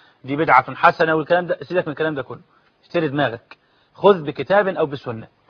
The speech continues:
فأحمد كان يقول لهم كده، يقول لهم: "أنا عايزين، عايز أقول بكلامك يا أمير المؤمنين، مش عندي مانع، أنا مش مخالفك في حاجة، وأنا معتقد ولايتك ويدي في بيعتك و-، وأنت أمير المؤمنين كل حاجة، مش قلت فيك حاجة خالص،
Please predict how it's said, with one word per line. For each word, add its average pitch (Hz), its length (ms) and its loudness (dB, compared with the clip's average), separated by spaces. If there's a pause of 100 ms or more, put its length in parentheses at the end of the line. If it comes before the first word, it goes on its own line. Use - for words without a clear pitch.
(320)
فأحمد 202 340 6
كان 196 120 -2
يقول 196 140 0
لهم 220 100 4
كده، 202 140 4
يقول 170 120 6
لهم: 202 100 2
"أنا 190 100 0
عايزين، 175 280 4
عايز 190 340 8
أقول 208 160 8
بكلامك 208 480 4
يا 185 80 6
أمير 220 140 6
المؤمنين، 214 580 4
مش 170 160 -4
عندي 233 220 4
مانع، 247 380 4 (320)
أنا 240 120 4
مش 180 120 0
مخالفك 233 400 4
في 160 100 -8
حاجة، 240 380 2 (340)
وأنا 240 200 8
معتقد 208 460 4
ولايتك 196 640 6
ويدي 190 680 4
في 190 140 -6
بيعتك 202 600 6
و-، 214 200 -4 (340)
وأنت 233 280 6 (380)
أمير 240 140 6
المؤمنين 233 240 4
كل 233 120 2
حاجة، 247 220 8
مش 196 80 -2
قلت 220 180 -2
فيك 226 120 -8
حاجة 226 180 2
خالص، 214 460 2